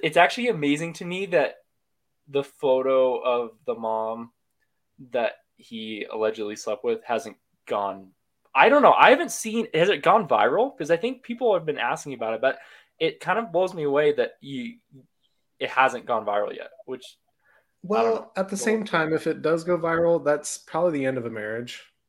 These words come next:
Speaker 1: Yeah, yeah, I know. I'm, I'm impressed. I'm, I'm not, I don't want it to go viral. I'm just, I'm, I'm just surprised that it
Speaker 2: If your
Speaker 1: hasn't.
Speaker 2: source knows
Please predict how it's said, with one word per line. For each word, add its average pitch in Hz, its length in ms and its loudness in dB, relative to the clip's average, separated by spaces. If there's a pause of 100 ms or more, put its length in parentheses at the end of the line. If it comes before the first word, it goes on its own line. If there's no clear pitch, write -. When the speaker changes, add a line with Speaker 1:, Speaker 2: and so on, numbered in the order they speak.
(640)
Speaker 1:
Yeah, 135 640 2
yeah, 120 240 0
I 123 160 0
know. 214 260 4
I'm, 127 220 0
I'm 147 340 -2
impressed. 165 520 -6
I'm, 120 120 -10
I'm 127 160 -6
not, - 200 -2
I 117 80 -6
don't 143 120 -8
want 131 260 -4
it 107 40 -12
to 113 80 -12
go 107 140 -6
viral. 101 400 -4
I'm 107 80 -14
just, 110 220 -16 (480)
I'm, 120 120 -12 (160)
I'm 117 100 -8
just 127 140 -12
surprised 104 600 -6 (200)
that 104 140 -4 (1160)
it 98 180 -12
Speaker 2:
If 151 140 -4
your 175 140 2
Speaker 1:
hasn't. 233 60 -4
Speaker 2:
source 202 420 0
knows 147 680 -2